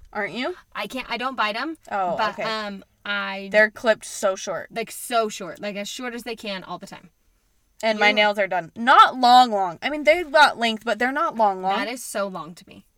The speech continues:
Speaker 1: Really?
Speaker 2: Yes. But
Speaker 1: That's
Speaker 2: I
Speaker 1: so funny.
Speaker 2: think they're so pretty on other people, but I can't
Speaker 1: I,
Speaker 2: do it.
Speaker 1: these are longer than I wanted. I'll put it that way.
Speaker 2: Mm-hmm.
Speaker 1: Like, I would have done, started half that
Speaker 2: Mm-hmm.
Speaker 1: because they're gonna grow.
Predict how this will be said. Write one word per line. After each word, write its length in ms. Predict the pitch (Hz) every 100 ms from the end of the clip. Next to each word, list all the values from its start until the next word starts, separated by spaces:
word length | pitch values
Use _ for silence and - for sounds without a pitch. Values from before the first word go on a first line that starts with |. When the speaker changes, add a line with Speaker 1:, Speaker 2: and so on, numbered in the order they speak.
| -
Speaker 1:
Really? 360 | 220 277 403 571 807 -
Speaker 2:
Yes. 400 | 370 415 - -
But 100 | -
Speaker 1:
That's 120 | 247 247
Speaker 2:
I 20 |
Speaker 1:
so 120 | 202
funny. 140 | 214 269
Speaker 2:
think 120 | 262
they're 160 | 277 262
so 420 | - - 254 262
pretty 300 | - 240 247
on 120 | 226
other 140 | 214 208
people, 300 | 220 247 254
but 80 | 208
I 240 | 233 233
can't 140 | 262 285
Speaker 1:
I, 100 | 285
Speaker 2:
do 20 | 226
it. 40 |
Speaker 1:
these 260 | 247 277 311
are 340 | 302 285 254 - _
longer 400 | 214 208 208 214
than 140 | 202 190
I 80 | 180
wanted. 360 | 170 180 302 _ _
I'll 140 | - 196
put 140 | 185
it 60 | 170
that 140 | 165
way. 200 | 180 240 -
Speaker 2:
Mm-hmm. 240 | 202 214 247 -
Speaker 1:
Like, 180 | - 202
I 160 | 175
would 160 | 202 214
have 160 | 202 -
done, 320 | 196 185 175 _ _
started 420 | - 190 185 160 _
half 300 | - 185 -
that 240 | 240 277 - _ _ _
Speaker 2:
Mm-hmm. 80 | 214
Speaker 1:
because 180 | 220 220
they're 100 | 202
gonna 180 | 175 143
grow. 280 | 170 147